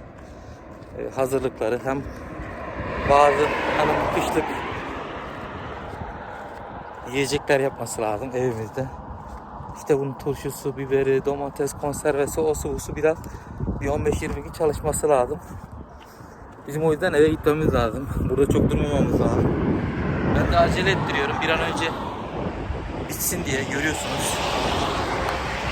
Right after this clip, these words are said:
İnşallah bu hafta Cuma'ya kadar bitirirsek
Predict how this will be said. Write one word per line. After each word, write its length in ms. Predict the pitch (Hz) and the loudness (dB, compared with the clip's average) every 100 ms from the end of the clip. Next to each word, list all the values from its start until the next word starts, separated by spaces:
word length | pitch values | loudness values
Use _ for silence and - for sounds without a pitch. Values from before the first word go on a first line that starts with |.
| - 719 719 719 719 719 719 - 349 349 339 339 - 339 - - - - - - - - - - - - - | -4 0 2 4 6 6 6 6 6 8 6 6 4 4 4 2 2 2 0 0 -2 -2 -4 -4 -4 -4 -2
İnşallah 460 | 175 185 170 165 180 - - - - - - - - - - | 0 4 4 4 2 -4 -6 -6 -6 -6 -4 -4 -2 0 6
bu 140 | 165 | 6
hafta 360 | 165 - 175 170 - - | 6 4 2 2 -2 -6
Cuma'ya 340 | 135 151 165 165 | -2 0 0 0
kadar 220 | 151 151 - - - - | 0 0 -2 -6 -6 -8
bitirirsek 500 | - 170 - 151 | -6 -6 0 0